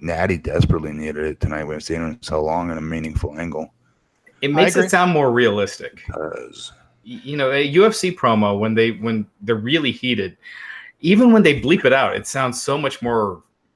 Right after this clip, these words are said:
Speaker 2: you know, uh, heated and passionate than a W W E promo because that's how they really talk.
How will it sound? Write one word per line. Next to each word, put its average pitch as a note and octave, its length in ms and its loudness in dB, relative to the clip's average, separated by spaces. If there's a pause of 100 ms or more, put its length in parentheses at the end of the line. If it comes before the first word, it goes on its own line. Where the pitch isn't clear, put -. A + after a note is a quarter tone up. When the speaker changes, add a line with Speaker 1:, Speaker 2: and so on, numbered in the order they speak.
(180)
Speaker 2:
you A2 100 -10
know, F#2 180 -12
uh, F#2 280 -10 (120)
heated C#3+ 440 0
and G#2 140 -4
passionate B2 500 -2
than G#2+ 140 -2
a G#2+ 80 0
W G#2+ 180 0
W G#2 300 0
E A#2 40 -12
promo E2+ 440 -10 (180)
because G2+ 840 -4 (580)
that's A#2 220 -2
how C#3 100 2
they B2 140 2
really A2+ 220 0
talk. B2 360 -2